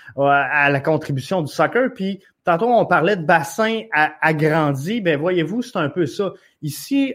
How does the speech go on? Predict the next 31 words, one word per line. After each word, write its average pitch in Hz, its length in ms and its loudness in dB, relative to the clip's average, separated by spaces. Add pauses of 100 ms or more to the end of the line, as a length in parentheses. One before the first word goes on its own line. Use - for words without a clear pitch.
on, 160 280 4
on 165 180 4
est 202 160 0
encore 214 380 2
à 160 140 2
se - 160 0
demander 170 680 4
si 208 460 -6
un 147 180 2
club 196 280 0
de 151 120 2
C 156 220 -4
P 160 220 0
L 208 320 2 (440)
à 143 140 0
Montréal 151 640 4
va 139 180 2
tuer, 175 680 0 (1200)
euh, 127 680 -2 (1000)
la 147 100 2
formation 156 480 2
M 147 140 4
L 143 140 4
S, 147 240 0
va 135 100 -4
tuer 180 160 -4
le 180 60 0
C 170 200 0
F 156 120 -4
Montréal. 147 500 2
Donc, 156 240 0